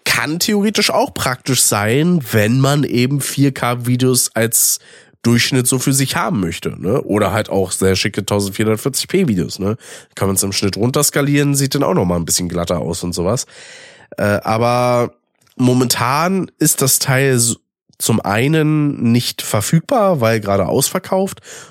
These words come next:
und zum anderen ist der Preis halt wirklich happig, ne? Siebenhundertfünfzig Dollar plus dann noch Zoll, was da drauf kommt, und Lieferkosten, also das dauert noch ein bisschen.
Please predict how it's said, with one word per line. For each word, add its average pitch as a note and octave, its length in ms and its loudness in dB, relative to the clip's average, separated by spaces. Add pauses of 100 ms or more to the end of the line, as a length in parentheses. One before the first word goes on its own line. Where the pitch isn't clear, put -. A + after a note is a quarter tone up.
und A2+ 120 -4
zum B2 160 0
anderen A2 440 0
ist - 240 -4
der F#2+ 100 -2
Preis F2 320 -4
halt F2 180 -4
wirklich - 340 -8
happig, - 360 -10
ne? G#2+ 120 2
Siebenhundertfünfzig D#3 920 0
Dollar C3 440 2 (760)
plus D3 340 2
dann D3 160 2
noch B2 160 0
Zoll, C#3+ 420 0
was C#3 140 2
da C3+ 100 -2
drauf B2 320 0
kommt, A#2 300 0 (100)
und E3 220 2
Lieferkosten, C#3 880 0
also A2 560 2 (960)
das G#2 160 0
dauert A2 240 0
noch F#2 100 -2
ein F2 120 -6
bisschen. G2 340 0